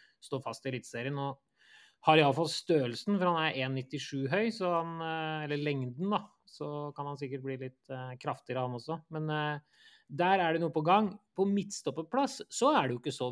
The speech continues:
veldig, veldig spennende. Det er de som spiller på U tjueén-landslaget, det er Daland, som jeg vet Solbakken, eh, har sansen for, for så vidt, men han har jo ikke løftet han opp ennå. Han spiller i Belgia, Jesper Daland. Og så har du Heggheim, som har spilt i Vålerenga nå, og han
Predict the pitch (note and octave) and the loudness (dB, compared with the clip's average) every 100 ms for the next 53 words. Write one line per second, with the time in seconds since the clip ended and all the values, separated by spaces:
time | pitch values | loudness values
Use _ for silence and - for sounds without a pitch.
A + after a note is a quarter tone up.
0 | A#2+ B2+ A2 G#2 A2 A#2 A#2+ G#2+ A2 - | -2 -4 -4 -8 -10 -8 -8 -8 -12 -8
1 | B2+ A2+ A#2+ G#3 F3 D#3+ D#3 D3 C#3 D3+ | -6 -6 -2 -2 2 4 2 0 -4 -6
2 | C3+ B2+ C3 C3+ B2+ C3 B2 B2 C3+ E3 | -6 -6 -6 -6 -4 -4 -4 -6 -6 -4
3 | F#3 D3+ C#3 B2 A#2+ C#3+ A#3 G3+ F3 D3 | -4 -2 0 0 0 0 -2 -2 -2 0
4 | C#3+ - C3 A#2+ - C3 C3+ C3+ C3+ C3 | -2 -6 -6 -6 -6 -8 -6 -6 -6 -6
5 | B2+ C3 A#2+ A#2 - C#3 F#3+ G#3+ G3 F#3 | -6 -4 -4 -6 -8 -4 -2 -2 -2 0
6 | F3+ B3+ - - E3 D#3+ D#3 D#3 D#3+ F#3 | 0 0 -6 -10 -6 -2 -2 -4 -2 -2
7 | E3+ - - B2 C3+ C#3+ C3 F#3+ C#4 _ | -2 -8 -8 -4 -4 -2 -2 -2 -2 _
8 | _ _ _ _ _ _ - - C#3 C#3+ | _ _ _ _ _ _ -18 -8 -4 -2
9 | C#3 B2 C3+ G3+ G3+ C#3+ - C#3+ C3+ D3+ | -2 -2 -2 -4 -4 -6 -6 -6 -4 -4
10 | G3+ D#3 C#3 E3 D3+ D3 D3 C#3+ B2+ E3+ | -6 -8 -6 0 2 2 0 -2 2 2
11 | A#3 F3 D#3+ D3 C#3 D3 C#3+ B2 C3 C#3+ | 2 -2 -6 -6 -8 -4 -4 -2 -4 -2
12 | G3 A#3+ E3 D#3 | 0 2 2 2